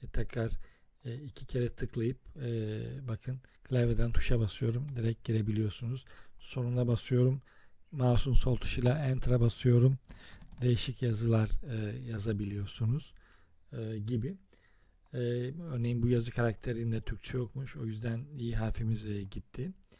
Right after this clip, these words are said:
E, hemen ok tuşunu aldım. Boşluğa bastım, seçtim. Ve, e, benim yine, e, çoğunlukla, e, beğendiğim Calibri, e, çok çok rahat.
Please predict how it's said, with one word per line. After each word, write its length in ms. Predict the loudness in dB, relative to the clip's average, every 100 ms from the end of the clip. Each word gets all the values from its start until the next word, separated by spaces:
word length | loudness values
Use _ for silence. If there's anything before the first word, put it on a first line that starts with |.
| -20 -20 _ _ -14
E, 400 | -10 -8 -8 -8 -10 -10 -12 -12 -12 -12 -14 -18 -20 -12 -6
hemen 220 | -4 -6 -8
ok 220 | -10 -10
tuşunu 400 | -12 -8 -6 -4
aldım. 440 | -6 -6 -8 -6
Boşluğa 420 | -8 -10 -10 -10
bastım, 340 | -8 -10 -10 -10
seçtim. 600 | -10 -10 -12 -10 -8 -8 -14 _ _ _ _ _ -12
Ve, 300 | -8 -8 -10 _ -12
e, 80 | -10 -8 -10 -8 -8
benim 220 | -6 -6
yine, 300 | -6 -8 -10 _ _ _ _ _ _ -14
e, 60 | -12 -12 -12 -12 -12 -14 -16
çoğunlukla, 680 | -12 -8 -8 -8 -10 -12 -12 -10
e, 220 | -10 -10 -8
beğendiğim 560 | -6 -6 -6 -6 -8 -12 -10
Calibri, 480 | -8 -6 -8 -10 -14 -14
e, 160 | -12
çok 260 | -12 -14 -12
çok 300 | -14 -12 -8
rahat. 220 | -8